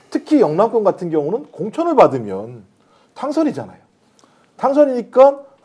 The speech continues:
훨씬 더 가격이 높게 형성될 수밖에 없는 거였죠. 근데 저는 그걸 풍문으로만 들었고 수사로 밝혀진 사례가 거의 없었기 때문에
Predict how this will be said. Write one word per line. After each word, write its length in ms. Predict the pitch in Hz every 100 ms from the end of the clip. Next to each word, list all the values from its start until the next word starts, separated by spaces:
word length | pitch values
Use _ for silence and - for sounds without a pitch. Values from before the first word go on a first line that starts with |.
| -
훨씬 420 | 277 - 330 311
더 300 | 285 294 294 285 _ _ _ _
가격이 440 | - 156 247 240 - _ _ _
높게 880 | 135 220 - _ - 285 277 294 -
형성될 320 | 226 262 233
수밖에 300 | - 208 196
없는 260 | 135 160 156
거였죠. 300 | 135 104 - 127
근데 80 |
저는 260 | 175 202 214
그걸 200 | 156 214 - - - _
풍문으로만 640 | - 302 311 311 262 220 156
들었고 600 | 123 117 - 233 370 _ _ _ _
수사로 540 | - - 277 277 269 262
밝혀진 380 | 156 202 196
사례가 260 | 180 196 190
거의 160 | 156 127
없었기 380 | - 202 226
때문에 600 | - 139 117 180 185 101